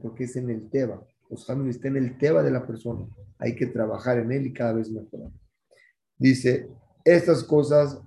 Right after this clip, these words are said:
le provocan pleitos con la persona. La tabá, el deseo, viene porque cuando tú quieres desear todo lo que ves, las cosas materiales,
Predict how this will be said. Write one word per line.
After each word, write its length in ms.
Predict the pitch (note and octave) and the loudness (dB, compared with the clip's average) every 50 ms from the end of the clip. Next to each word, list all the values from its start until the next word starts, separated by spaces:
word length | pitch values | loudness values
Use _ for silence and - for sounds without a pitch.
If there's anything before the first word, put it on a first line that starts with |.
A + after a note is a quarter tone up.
| - - | -12 -6
le 160 | B2 A#2 A2 | -4 -4 -4
provocan 680 | - A#2 A2+ A2 A#2+ B2+ B2 - C3 B2 A#2 A2+ - | -2 -2 0 0 0 0 0 0 -2 -2 -2 -2 -2
pleitos 440 | - A#2 B2 B2+ B2 B2+ C3 A2+ - | 0 2 2 2 2 0 -4 -6 -6
con 160 | - A#2 A2 | -6 -8 -6
la 120 | G#2 F#2 - | -6 -8 -8
persona. 380 | G#2+ G2+ G#2 - - - A#2+ - _ _ _ _ _ _ _ _ _ _ _ _ _ _ | -10 -10 -10 -12 -14 -14 -14 -18 _ _ _ _ _ _ _ _ _ _ _ _ _ _
La 300 | - A2+ B2 B2 B2 - | 2 4 4 4 4 4
tabá, 400 | - A#2+ A#2 A#2+ C3+ D3 D3+ D3+ | 4 4 6 6 8 8 8 6
el 100 | D3+ C#3 | 6 4
deseo, 760 | C#3 C3 B2 - - C3+ C3+ C3+ C#3+ D3 D#3 D#3 D3 - - _ _ _ _ _ | 2 0 0 0 0 0 2 2 2 2 0 -4 -8 -14 -20 _ _ _ _ _
viene 400 | - A#2 B2 B2+ C3 C3+ C3+ B2+ | -8 -4 -2 -2 0 0 -2 -2
porque 720 | C3+ - A#2+ A2+ A2 - - B2 B2+ C3 D3 E3 - - - _ _ _ | -2 -2 -4 -4 -4 -2 0 2 2 2 2 0 -4 -10 -18 _ _ _
cuando 320 | _ B2 A2+ A2+ A2 A2+ | _ -4 -2 -2 -4 -2
tú 180 | - C3 B2 B2 | -4 -4 -4 -2
quieres 340 | C3 C3 B2+ B2 A#2 A2 | 0 0 2 2 0 0
desear 600 | A2+ G#2+ G#2+ - - C3 C3 C3 C3+ C3+ C3+ - - | -4 -6 -8 -6 -2 0 2 2 2 0 -2 -4 -2
todo 200 | - B2 B2 B2 | -2 0 2 2
lo 140 | A#2 A2+ A2+ | 0 0 -2
que 100 | - A#2+ | -4 -2
ves, 160 | A#2+ A#2+ A#2 | 0 0 0
las 140 | A2+ A2 A2 | -2 -4 -4
cosas 240 | - A#2 A2 G#2+ | -4 -4 -4 -4
materiales, 800 | G#2+ G2+ G2 - - G#2+ A#2 B2+ C3 C3 C3 C3 C3+ C3 - | -8 -12 -12 -12 -6 -4 0 0 0 0 0 -4 -6 -8 -12